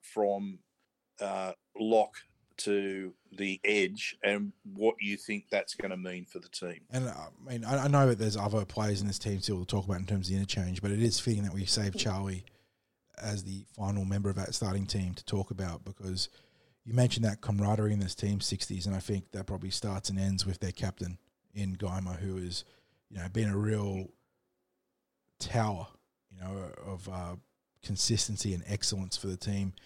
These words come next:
Speaker 2: in a, what, what could have been a very difficult season for him, sixties. Uh, a centre,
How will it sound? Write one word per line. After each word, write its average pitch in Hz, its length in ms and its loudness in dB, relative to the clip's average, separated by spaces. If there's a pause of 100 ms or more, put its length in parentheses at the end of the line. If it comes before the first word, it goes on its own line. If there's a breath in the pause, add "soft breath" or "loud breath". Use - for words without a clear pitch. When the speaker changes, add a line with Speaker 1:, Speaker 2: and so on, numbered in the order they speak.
(400 loud breath)
Speaker 2:
in 123 100 2
a, 113 280 4 (180)
what, - 260 -10
what - 180 -2 (200)
could 196 120 2
have 226 80 2
been 156 140 10
a 117 60 10
very 117 180 10
difficult 110 340 2
season 123 260 4
for 104 140 0
him, 87 80 -2
sixties. - 480 -4 (720)
Uh, 107 200 -2
a 110 100 0
centre, 113 580 4